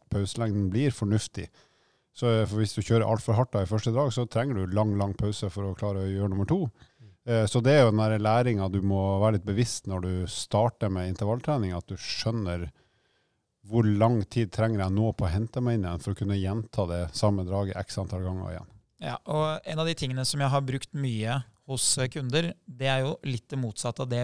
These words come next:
Speaker 3: veldig mange gjør. De fleste, de, når de starter med type fire ganger fire eller intervall, så velger man å gå løs for hardt,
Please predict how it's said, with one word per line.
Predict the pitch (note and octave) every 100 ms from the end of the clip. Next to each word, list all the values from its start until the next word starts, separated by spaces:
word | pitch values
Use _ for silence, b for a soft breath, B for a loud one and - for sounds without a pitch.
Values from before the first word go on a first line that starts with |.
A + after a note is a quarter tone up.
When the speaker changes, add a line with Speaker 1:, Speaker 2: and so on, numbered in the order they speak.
| B2+
Speaker 3:
veldig | C3 A#2+ C3
mange | B2+ B2+
gjør. | D#3+ D3+ b b b b -
De | D3
fleste, | D#3 A#2+ - D3
de, | C3 C3+ C#3 -
når | C#3 C3
de |
starter | - B2+ G#2 -
med | A#2 A#2+ A#2+ -
type | A#2+ -
fire | A#2+ A2
ganger | G#2+ A2+
fire | B2+ G#2+
eller | G#2+
intervall, | G#2+ C3+ F3+ G3 b b _
så | -
velger | C#3+ C3+ A2 A2
man | A#2
å | C3+
gå | B2+ A2
løs | A2 - -
for | - C#3
hardt, | - G3 - _ -